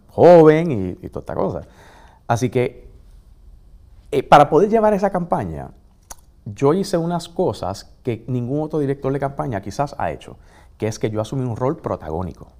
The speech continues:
y es que yo era una figura de frente. O sea, la mayor parte de las contro-, de las conferencias de prensa era yo,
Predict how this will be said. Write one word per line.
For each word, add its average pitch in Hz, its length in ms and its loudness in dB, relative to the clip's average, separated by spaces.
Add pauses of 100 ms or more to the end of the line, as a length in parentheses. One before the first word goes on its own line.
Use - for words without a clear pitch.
(680)
y 104 120 -4
es 110 100 -6
que 113 120 -4
yo 101 100 -4
era 110 100 -2
una 113 140 -4
figura 131 560 -2 (500)
de 85 160 -8
frente. 113 420 -4 (680)
O - 60 -20
sea, 95 160 0
la 95 120 -4
mayor 110 280 0
parte 165 200 -2
de 165 80 4
las 147 140 2
contro-, 127 380 0
de 113 160 -2
las 104 140 0
conferencias 127 500 2
de 160 80 4
prensa 117 420 -2 (360)
era 87 180 -4
yo, 120 240 -4